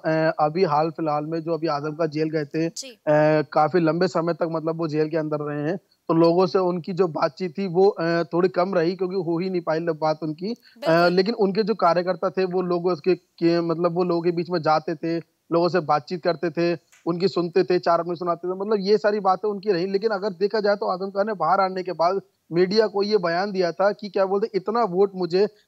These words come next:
Speaker 1: जब मैं बाहर रह के लोगों से, अ, आम जनता के बीच में जाता था, मुझे इतना वोट नहीं मिला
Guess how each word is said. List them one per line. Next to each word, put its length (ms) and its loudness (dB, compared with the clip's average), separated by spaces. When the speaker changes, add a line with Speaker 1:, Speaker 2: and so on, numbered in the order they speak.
Speaker 1:
जब 120 2
मैं 200 -2
बाहर 260 0
रह 140 -4
के 120 -6
लोगों 280 -4
से, 160 0
अ, 240 -4
आम 180 0
जनता 260 -6
के 80 2
बीच 200 -6
में 80 -6
जाता 320 0
था, 40 -2
मुझे 240 2
इतना 200 0
वोट 240 -2
नहीं 180 -4
मिला 260 0